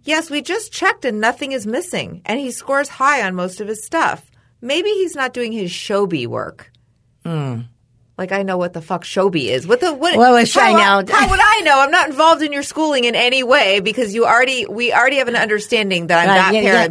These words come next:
Speaker 2: yeah.
Speaker 1: that can't be
Speaker 2: Doesn't
Speaker 1: bothered
Speaker 2: care,
Speaker 1: to
Speaker 2: right.
Speaker 1: sign in.
Speaker 2: Right.
Speaker 1: So now you're assuming I know what Shobi means?
Speaker 2: Yeah, right.
Speaker 1: So I wrote, "What's the, what's the Shobi work?"
Speaker 2: Mm-hmm.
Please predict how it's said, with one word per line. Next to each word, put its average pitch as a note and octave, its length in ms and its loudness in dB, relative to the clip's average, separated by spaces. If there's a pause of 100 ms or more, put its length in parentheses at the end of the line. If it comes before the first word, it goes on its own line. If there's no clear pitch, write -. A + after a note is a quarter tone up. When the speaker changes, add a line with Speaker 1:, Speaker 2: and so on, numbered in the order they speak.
Speaker 2:
yeah. F3 60 -2
Speaker 1:
that - 100 -12
can't F#3 180 -2
be G3+ 100 6
Speaker 2:
Doesn't F#3 140 0
Speaker 1:
bothered F#3 200 4
Speaker 2:
care, C#3 80 0
Speaker 1:
to F#3+ 80 -8
Speaker 2:
right. D#3+ 120 4
Speaker 1:
sign G#3 200 0
in. G#3+ 200 -2 (100)
Speaker 2:
Right. F3 180 -2
Speaker 1:
So F3 40 0
now G#3+ 120 4
you're B3+ 180 4
assuming G3+ 460 -4
I F#3+ 80 0
know F#3 120 -2
what F#3 140 0
Shobi F#3 540 -4
means? A3 180 4
Speaker 2:
Yeah, E3+ 300 4
right. D#3 480 -4
Speaker 1:
So G#3+ 360 -2
I F#3+ 140 2
wrote, F#3+ 320 2
"What's G#3 380 -6
the, B3+ 200 -8 (220)
what's G#3+ 320 -8
the A#3 100 -6
Shobi G#3 460 -4
work?" A2 500 -6
Speaker 2:
Mm-hmm. D#3 520 -2